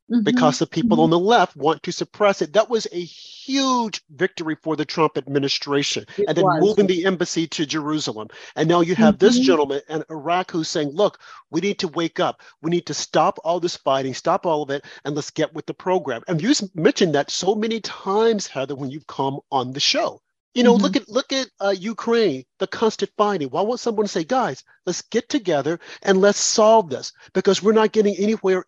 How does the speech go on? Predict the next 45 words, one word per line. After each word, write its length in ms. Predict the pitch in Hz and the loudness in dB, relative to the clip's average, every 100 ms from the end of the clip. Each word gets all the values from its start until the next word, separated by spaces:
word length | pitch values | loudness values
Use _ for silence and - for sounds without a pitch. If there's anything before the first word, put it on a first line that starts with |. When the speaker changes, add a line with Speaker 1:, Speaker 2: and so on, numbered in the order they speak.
| 190 | -2
Speaker 2:
anytime 400 | 202 - 185 175 | -2 -4 -4 -4
soon. 440 | - 208 147 143 | 0 0 0 -4
More 140 | 190 226 | -4 -4
people 400 | - 220 190 - | -6 -8 -8 -10
are 60 | 180 | -6
being 300 | 156 175 160 | 0 0 0
killed 480 | - 208 202 196 - - - - | -2 2 2 0 -6 -20 -20 -4
and 280 | 180 165 135 | -2 -2 0
dying. 460 | 175 185 185 113 - - - | 2 4 2 -2 -10 -16 -6
But 160 | 175 | -4
we 80 | 196 | -4
need 260 | 180 190 - | -4 -4 -4
a 120 | 170 | -8
few 360 | 160 - 180 220 | -8 -4 -2 0
good 220 | 240 247 | 0 2
men 440 | 226 262 202 - - _ _ _ | 2 2 0 -2 -20 _ _ _
like 140 | 147 151 | -8 -2
Aloisi 680 | 156 208 240 254 - 135 - _ - | -2 -2 -4 -8 -8 -10 -12 _ -16
to 80 | 156 | -8
stand 460 | - - 170 247 | -6 2 2 6
up 180 | 247 - 196 | 2 2 -2
and 120 | 196 | 0
say, 260 | 185 151 - | 0 0 -2
"Enough 420 | 143 147 175 254 - _ - | -8 0 2 2 -2 _ -4
is 180 | 208 - | -4 -4
enough. 320 | 185 190 165 - | -6 -2 -2 -4
Yes, 340 | 143 240 165 - - | -2 0 0 -6 -6
I'm 180 | 196 | -6
putting 280 | - 214 190 | 0 0 2
my 200 | 175 180 | 2 2
life 340 | 165 170 170 160 | 4 2 2 0
out 240 | 160 - | 0 -2
there. 180 | 127 113 - _ - | -10 -12 -18 _ 0
My 180 | 175 202 | 2 2
children 500 | - 240 269 226 196 | 2 4 4 2 -2
have 200 | 156 131 | -4 -4
been 160 | 135 | -8
killed, 340 | - 127 80 _ _ _ _ _ | -8 -14 -14 _ _ _ _ _
but 140 | 156 160 | 0 2
I 120 | 160 | 2
am 220 | 151 143 | 0 -2
willing 340 | 139 180 208 220 - | -2 0 0 -2 -12
to 100 | 220 | -12
stand 640 | - - 151 151 233 - | -12 -10 -6 -6 -4 -4
up 240 | 120 - | -4 -6